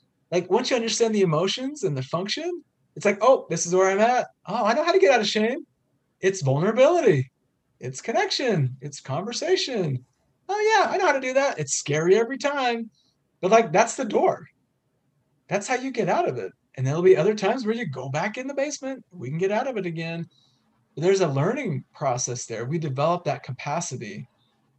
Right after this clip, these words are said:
But as we learn and grow and that capacity grows, we're still gonna have those impulses to not feel those things.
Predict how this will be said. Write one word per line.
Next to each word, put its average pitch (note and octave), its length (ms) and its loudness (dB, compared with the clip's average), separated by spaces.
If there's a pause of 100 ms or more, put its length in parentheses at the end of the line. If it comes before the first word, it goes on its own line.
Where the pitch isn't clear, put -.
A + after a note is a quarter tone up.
(280)
But D#3 80 2
as E3 120 2
we D3+ 100 0
learn D#3+ 240 2
and E3+ 140 0
grow D#3+ 200 4
and F3 100 2
that - 100 -8
capacity E3 480 0
grows, D#3+ 600 0 (840)
we're C3+ 100 -4
still D#3 260 0
gonna F3 180 2
have E3+ 260 2
those F3 180 2
impulses F3 540 -2
to D3 200 -2 (180)
not - 280 -6
feel F4+ 160 -2
those D4+ 240 0
things. G#2+ 440 -10